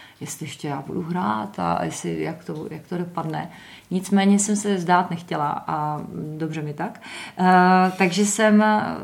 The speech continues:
cvičila, začala jsem cvičit, že jo, a ono to fungovalo, zapouzřilo se to, zaplať pán Bůh, musím zaťukat.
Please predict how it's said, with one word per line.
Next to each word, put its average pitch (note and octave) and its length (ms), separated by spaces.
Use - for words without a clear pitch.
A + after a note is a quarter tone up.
cvičila, G#3+ 640
začala F#3 300
jsem - 180
cvičit, G#3 420
že F3 100
jo, F3 280
a D#3 220
ono D#3+ 220
to F3 160
fungovalo, F3 540
zapouzřilo F#3 580
se F#3 140
to, F#3+ 140
zaplať F3 320
pán D#3 240
Bůh, F3 200
musím E3+ 280
zaťukat. E3+ 420